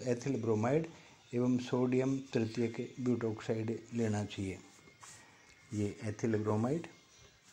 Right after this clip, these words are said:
ये एन ए बी आर से निकल जाएगा और उत्पाद के रूप में बनाएगा ethyl तृतीयक butyl ether। यदि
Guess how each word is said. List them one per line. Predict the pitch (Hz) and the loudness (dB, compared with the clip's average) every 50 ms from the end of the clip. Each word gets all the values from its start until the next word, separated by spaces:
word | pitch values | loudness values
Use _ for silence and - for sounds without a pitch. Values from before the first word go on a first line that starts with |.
| - - - - - - - _ _ _ - | -20 -20 -20 -20 -20 -20 -20 _ _ _ -4
ये | 117 113 110 - | -2 0 0 2
एन | 113 107 107 107 110 | 2 2 4 4 4
ए | 110 | 2
बी | 104 107 110 107 | 2 2 2 2
आर | 107 107 110 113 - - - - - - - - - - - - - - - - - - 143 - - | 2 2 0 -2 -4 -10 -18 -20 -20 -20 -20 -20 -20 -20 -20 -20 -20 -20 -20 -20 -20 -18 -16 -14 -10
से | - - 113 104 101 104 - - | -8 -6 -6 -6 -6 -10 -10 -6
निकल | 117 117 113 110 127 123 123 | -2 -2 -2 0 0 0 2
जाएगा | 135 143 143 147 147 151 151 156 156 - - - - - - | 4 4 4 4 4 2 0 0 -2 -8 -14 -20 -20 -16 -10
और | - 101 101 - 107 | -8 -6 -6 -6 -8
उत्पाद | 104 - - - 107 101 101 104 | -10 -10 -6 -6 -4 -4 -4 -6
के | - 107 | -4 -2
रूप | 104 98 101 - 104 | -2 -2 -4 -4 -6
में | 101 95 | -4 -4
बनाएगा | 101 98 95 95 98 101 120 151 190 202 - - - - - - - - - - - - - - - - - - - - - - | -4 -4 -4 -4 -4 -2 -2 -2 -2 -4 -6 -12 -20 -20 -20 -20 -20 -20 -20 -20 -20 -20 -20 -18 -18 -18 -16 -16 -14 -8 -2 0
ethyl | 113 110 - - 123 120 120 113 - | 0 0 2 0 0 0 0 -2 -2
तृतीयक | - 104 98 - - 117 107 95 - - 113 107 - - - - 139 | -2 -2 -2 0 2 2 2 2 0 -2 -6 -6 -6 -10 -8 0 4
butyl | 143 135 - - 117 113 107 | 4 4 4 4 2 0 0
ether। | 104 98 - - 104 - - - - - - - - - - - - - - _ - - - - - - - - - - - - | 0 -2 -2 -4 -4 -4 -6 -12 -20 -20 -20 -20 -20 -20 -18 -18 -18 -18 -20 _ -20 -20 -18 -16 -16 -16 -18 -20 -20 -12 -4 -4
यदि | 123 117 120 | -2 0 2